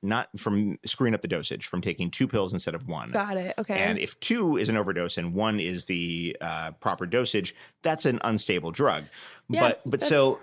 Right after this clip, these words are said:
Speaker 2: that's
Speaker 1: but they gave us this press release where they were like, "Here, you know, if you are contacted by any members of the media, here are the talking points." And one of the talking points was, an, was you were allowed to say that, yes, one of the side effects of the drug, if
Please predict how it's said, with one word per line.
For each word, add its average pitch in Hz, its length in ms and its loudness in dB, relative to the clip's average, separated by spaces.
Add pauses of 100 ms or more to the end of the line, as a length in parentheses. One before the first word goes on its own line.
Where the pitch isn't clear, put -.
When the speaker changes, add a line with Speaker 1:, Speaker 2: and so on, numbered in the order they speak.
(100)
Speaker 2:
that's 135 100 -8
Speaker 1:
but 131 160 4
they 123 100 4
gave 143 220 4
us 143 140 0
this 117 180 0
press 123 320 2
release 92 360 -2 (220)
where 92 340 2
they 92 120 0
were 92 100 2
like, 90 160 -2
"Here, 110 260 0
you - 120 -2
know, 87 100 0
if 90 160 -8
you 104 120 0
are 107 200 -4 (120)
contacted 95 760 -8
by 80 440 -10 (200)
any 87 160 -2
members 90 260 0
of 92 60 -4
the 87 80 -4
media, 82 380 -4
here 92 300 -2
are 90 80 0
the 80 100 -8
talking 87 440 -6
points." 73 440 -10 (380)
And 95 140 -2
one 98 80 0
of 110 60 0
the 113 60 0
talking 95 360 0
points 87 400 -6
was, 92 180 -2
an, 87 180 -4
was 85 480 -4
you 90 160 0
were 87 300 -2 (120)
allowed 95 440 0
to 98 120 -2
say 85 300 -4
that, 82 240 -8
yes, 87 340 -2
one 92 260 -2
of 117 120 -2
the 120 60 -4
side 95 280 0
effects 82 340 -6
of 92 240 -6
the 104 60 -4
drug, 80 380 -4
if 104 200 -2